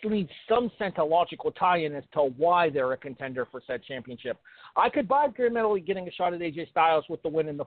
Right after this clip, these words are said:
four-way for the number one contendership. Why he was in that four-way in the first place is an entirely different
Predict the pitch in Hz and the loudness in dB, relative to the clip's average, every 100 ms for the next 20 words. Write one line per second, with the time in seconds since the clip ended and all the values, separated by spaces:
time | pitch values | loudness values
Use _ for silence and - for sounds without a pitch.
0 | - 151 143 135 - 139 143 135 135 131 | 0 2 2 0 -2 -6 -4 -2 -2 -2
1 | 131 135 131 123 127 113 - - - - | -6 -4 -2 -2 0 -2 -4 -20 -10 0
2 | - 180 208 185 175 160 - 180 185 175 | 2 2 2 -2 -2 -6 -6 0 2 2
3 | 170 147 139 156 147 - 214 - 185 175 | 0 -2 -6 -6 -4 0 0 0 -8 -8
4 | 170 165 156 156 151 143 139 - 143 | -10 -6 0 0 0 -4 -6 -8 -14